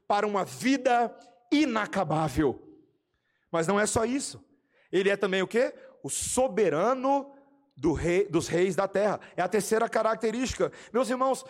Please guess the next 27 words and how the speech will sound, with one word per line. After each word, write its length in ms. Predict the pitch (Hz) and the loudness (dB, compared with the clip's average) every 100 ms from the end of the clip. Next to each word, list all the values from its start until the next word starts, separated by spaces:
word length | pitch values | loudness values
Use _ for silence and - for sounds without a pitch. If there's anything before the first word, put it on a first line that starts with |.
| - 233 | -8 -2
nós 160 | 247 | 0
não 100 | 254 | 0
estamos 300 | 262 262 214 | -2 -2 -2
mais 220 | 220 233 | 0 0
falando 280 | - 220 214 | 0 0 0
aqui 300 | 208 226 233 - - | 0 0 -2 -6 -4
apenas 640 | 214 - 233 254 240 190 | -4 -2 0 0 0 0
daquele 340 | 214 220 240 | 0 0 -2
carpinteiro 960 | - 233 220 - 208 - 233 233 226 226 - - | 0 0 0 0 -2 0 2 4 2 0 -4 -6
que 120 | 214 | -4
foi 240 | - 233 | 0 0
desprezado 1000 | 226 240 - 214 190 190 226 233 214 220 - - _ _ _ _ _ _ | 2 0 0 -2 0 0 2 0 0 -2 -4 -20 _ _ _ _ _ _
em, 140 | 208 202 | -6 -2
na 140 | 202 | -2
Galileia, 680 | 190 190 180 226 226 220 208 214 | 0 2 2 2 2 2 2 2
em 100 | 214 | 0
Nazaré. 840 | 208 208 190 185 202 214 220 - - _ _ - | 0 -2 0 0 2 2 0 -2 -10 _ _ -6
Nós 120 | 214 | -2
estamos 260 | - 233 233 | -2 -4 -2
falando 300 | 233 233 190 | -2 -2 0
deste 300 | 226 254 - | 0 0 -2
que 80 | |
agora, 300 | 226 214 247 | -2 2 0
quando 260 | 240 247 226 | 0 0 2
é 40 | |
apresentado 760 | 233 233 240 214 202 240 269 285 | 0 2 0 0 0 0 0 0
novamente, 760 | 262 262 269 214 196 190 202 | -2 0 0 0 -2 -4 -8